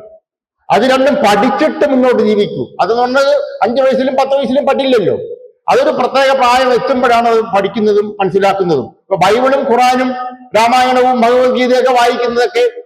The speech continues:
ഒരു പത്ത്, നാൽപതും അമ്പതും വയസ്സൊക്കെ ആയിട്ടാണ് മിക്കവരും, വലിയ മനസ്സിലാണെങ്കിൽ പോലും. കാര്യം ജീവിതത്തിന്റെ അനുഭവത്തിൽ നിന്നാണ് നമുക്ക് കാര്യങ്ങൾ മനസ്സിലാകുക.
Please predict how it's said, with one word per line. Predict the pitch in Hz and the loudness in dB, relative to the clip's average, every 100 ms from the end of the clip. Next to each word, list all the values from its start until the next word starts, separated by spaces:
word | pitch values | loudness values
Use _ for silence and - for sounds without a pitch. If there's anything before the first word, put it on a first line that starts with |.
| _ - | _ -2
ഒരു | 254 | 2
പത്ത്, | 247 - 226 247 | 0 0 -2 0
നാൽപതും | 247 247 247 254 | 0 0 0 0
അമ്പതും | 247 254 247 | 0 0 0
വയസ്സൊക്കെ | 240 220 233 233 | 0 0 0 2
ആയിട്ടാണ് | 220 220 196 | 2 2 0
മിക്കവരും, | 170 190 180 156 | -2 -2 -2 0
വലിയ | 196 | -2
മനസ്സിലാണെങ്കിൽ | 190 185 202 220 220 220 202 | 0 -2 0 0 0 0 -2
പോലും. | 175 156 127 _ _ _ _ _ - | -4 -4 -6 _ _ _ _ _ -2
കാര്യം | 180 226 254 208 | 0 2 0 0
ജീവിതത്തിന്റെ | 170 233 262 269 269 269 254 247 | 0 0 2 2 0 0 0 0
അനുഭവത്തിൽ | 247 240 240 262 269 269 254 | 2 2 2 0 0 0 0
നിന്നാണ് | 254 254 247 | 0 2 0
നമുക്ക് | 247 240 240 220 | 0 0 0 0
കാര്യങ്ങൾ | 226 226 220 | 0 0 0
മനസ്സിലാകുക. | 214 208 202 196 185 160 120 - - | 0 0 2 2 0 0 -2 -6 -18